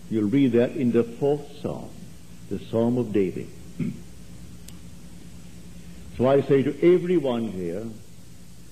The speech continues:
believe me, your own wonderful I amness, your consciousness, your wonderful human imagination, that is God. And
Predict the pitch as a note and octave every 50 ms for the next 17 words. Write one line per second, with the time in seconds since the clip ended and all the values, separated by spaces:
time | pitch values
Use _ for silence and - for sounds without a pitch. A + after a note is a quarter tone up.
0 | - - - - - - - - - - - A#2 D3 D#3 E3+ F#3 D#3+ A#2 - -
1 | - D#2 D2 C2 - - - - - - - - - - A#2 B2 C#3 - - E3
2 | E3 F3+ F#3 F#3 F3 D#3 C3 C#3+ C#3+ C#3 C#3 C3+ B2+ - C3+ C3 C3 - - -
3 | - B2+ C3 C#3 C#3 C#3 C#3+ D3 D3+ D3+ D3+ D3+ E3+ - - - - A#2+ G#2 F2
4 | D#2 D2+ C#2 C#2+ - - - - - - - - - - - - - A#2 A#2+ C3+
5 | C#3 C#3+ - - - - D3 C#3 B2 - G2+ F2 - - - - - - - -
6 | - - - - G#2+ A2+ A#2+ D3 C#3+ C3+ C#3+ D3+ D#3 D#3 - - - - - -
7 | - - - - - - C#3 E3 E3 E3 D#3 E3 - - D3 D3+ C3+ A2+ - -
8 | - C#3 F3 F#3 F#3+ F#3+ F#3 F3+ F#3 F3+ E3+ E3 D#3 D#3 D3 C#3 B2 C#3+ C3+ C3
9 | A#2+ A2 E2 - F2+ E2+ - - - - - - - - - - G2+ F#2 E2+ A2
10 | C#3+ C#3+ C#3+ C#3+ - - - - - - A#2 A#2 A2+ G2+ - - - - - -
11 | - - - - - - - - - - - - - - - - - - - -
12 | - - - - - - - - B2 C3